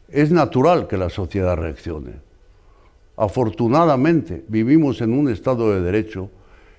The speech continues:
y cualquier actuación censurable deberá ser juzgada y sancionada con arreglo a la ley. La justicia es igual para todos.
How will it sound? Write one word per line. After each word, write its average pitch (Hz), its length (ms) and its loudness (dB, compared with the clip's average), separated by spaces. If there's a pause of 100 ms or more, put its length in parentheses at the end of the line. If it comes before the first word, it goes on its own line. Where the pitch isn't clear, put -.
(140)
y 147 100 0
cualquier 123 500 2
actuación 131 720 0
censurable 98 840 -2 (520)
deberá 123 300 4
ser - 220 0
juzgada 135 680 0
y - 80 -6
sancionada 123 840 -2
con 107 200 -4
arreglo 98 400 -2
a - 20 -2
la 82 120 -6
ley. 80 320 -10 (1040)
La 113 140 2
justicia 165 800 -4
es 160 260 2
igual 127 420 0
para 82 260 -2
todos. 76 360 -10